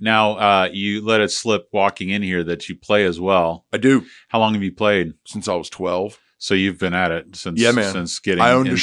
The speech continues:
Speaker 1: it.
Speaker 2: Charvel. I was, I was all metal.
Speaker 1: I was
Speaker 2: I
Speaker 1: gonna
Speaker 2: was,
Speaker 1: ask what
Speaker 2: uh,
Speaker 1: your first guitar was.
Speaker 2: Uh,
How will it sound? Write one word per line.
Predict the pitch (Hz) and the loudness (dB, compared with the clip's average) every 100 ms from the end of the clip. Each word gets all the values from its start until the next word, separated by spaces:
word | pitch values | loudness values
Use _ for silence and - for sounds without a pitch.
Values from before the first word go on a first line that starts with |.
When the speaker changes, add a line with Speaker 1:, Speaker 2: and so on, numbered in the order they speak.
| - | 4
Speaker 1:
it. | |
Speaker 2:
Charvel. | 127 117 123 127 117 | 4 4 6 6 6
I | 104 | 2
was, | 104 101 | 0 -2
I | 113 | 2
was | 120 120 | 2 4
all | 117 120 | 6 6
metal. | 120 113 107 | 4 2 2
Speaker 1:
I | |
was | 120 | 4
Speaker 2:
I | |
Speaker 1:
gonna | 135 127 | 6 4
Speaker 2:
was, | |
Speaker 1:
ask | 123 135 | 4 2
what | 113 | 4
Speaker 2:
uh, | |
Speaker 1:
your | 117 | 2
first | - 117 - | 2 0 0
guitar | 101 107 101 | 0 4 4
was. | 92 85 80 - | 4 0 -4 0
Speaker 2:
Uh, | 110 113 | 2 2